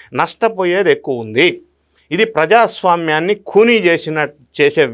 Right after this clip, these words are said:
విధంగా వీళ్ళు ప్రవర్తించటం కరెక్ట్ కాదు. ఇంకొక విషయం మనం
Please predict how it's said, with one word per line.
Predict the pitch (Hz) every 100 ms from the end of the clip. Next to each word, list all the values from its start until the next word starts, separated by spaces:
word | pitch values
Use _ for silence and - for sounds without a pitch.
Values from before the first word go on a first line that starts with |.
| 107
విధంగా | 139 196 240 240
వీళ్ళు | 175 151
ప్రవర్తించటం | - 135 143 - 131 127 123 208 -
కరెక్ట్ | 127 -
కాదు. | - 110 110 151 - - - 143
ఇంకొక | 170 147
విషయం | 117 170 208
మనం | 156